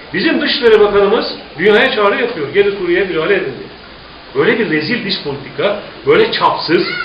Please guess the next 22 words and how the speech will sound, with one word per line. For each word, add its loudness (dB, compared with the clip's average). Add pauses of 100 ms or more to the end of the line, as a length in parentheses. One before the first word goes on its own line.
(120)
böyle 6
öngörüsüz 2 (460)
ve 0
Türk -2
halkına 0
ihanet 2
eden 0
bir -2
politika -6
görülmemiştir. -8 (1300)
Ama 0 (140)
Türk -4
halkına 0
inanıyoruz 0
ki 0 (680)
biz 4
buna 4
Cumhuriyet 2
Halk 2
Partisi 0
olarak -2
nasıl 6